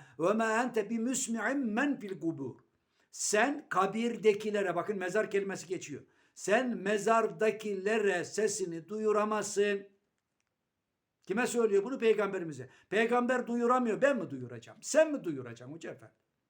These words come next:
Biliyor musunuz cenazenin başında herkes gidince hoca orada yalnız kalır. Ne söyler biliyor musunuz?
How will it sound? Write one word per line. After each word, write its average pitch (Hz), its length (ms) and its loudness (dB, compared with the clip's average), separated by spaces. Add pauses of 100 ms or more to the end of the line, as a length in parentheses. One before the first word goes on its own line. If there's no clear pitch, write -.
(1200)
Biliyor 240 220 -2
musunuz 233 340 -2
cenazenin 226 540 2
başında 214 240 0
herkes 220 400 2
gidince 214 320 -4
hoca 202 240 4
orada 208 220 2
yalnız 202 340 2
kalır. 165 260 -6
Ne 208 120 -4
söyler 185 360 -2
biliyor 294 180 -8
musunuz? - 380 -16